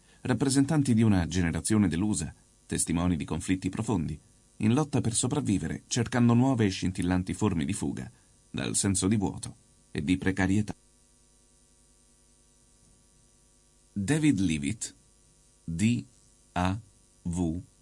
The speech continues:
I D L E A V I T T.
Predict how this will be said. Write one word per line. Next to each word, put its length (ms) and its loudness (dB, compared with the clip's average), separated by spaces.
I 280 0
D 440 -2
L 420 0
E 280 2
A 260 -2
V 360 0
I 280 0
T 300 0
T. 280 0